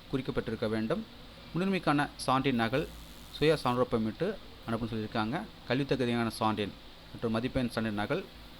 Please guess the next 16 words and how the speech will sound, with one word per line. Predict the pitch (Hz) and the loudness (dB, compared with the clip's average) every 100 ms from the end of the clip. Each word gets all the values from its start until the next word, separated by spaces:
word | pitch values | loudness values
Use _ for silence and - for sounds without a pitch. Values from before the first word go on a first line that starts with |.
| - | -8
சுய | - 139 - | 0 2 2
சான்றொப்பமிட்டு, | 120 117 - 107 107 - 190 226 - - - - | 2 2 2 0 0 0 -4 -4 -12 -18 -16 -2
ஜாதி | 120 139 143 | 2 4 2
சான்றின் | 139 120 104 | 0 0 0
நகல், | 107 113 107 - | 0 0 -2 -8
சுய | 131 127 147 185 - - - - | -4 -2 -2 -4 -14 -18 -8 -4
சான்றொப்பமிட்டு, | 117 123 113 110 110 160 214 - - | 0 0 0 -2 2 2 2 -2 -6
இருப்பிட | 131 147 156 147 131 | 0 2 6 6 4
சான்றிதழ் | - 113 107 101 | 2 0 0 0
நகல், | 107 104 - | 0 -2 -2
குடும்ப | 123 120 113 | 0 2 2
அட்டை, | 113 113 | 2 2
ஆதார் | 113 113 110 | 4 2 2
அட்டை, | 101 113 117 - - - - - - - - - - - - - - - - - - - - | 2 0 -2 -8 -18 -18 -18 -18 -18 -18 -18 -18 -16 -16 -16 -16 -16 -16 -18 -18 -18 -16 0
சுய | 147 151 | 4 4
சான்றொப்பமிட்டு. | 131 127 123 110 110 - 190 | 2 0 0 0 -2 -2 -4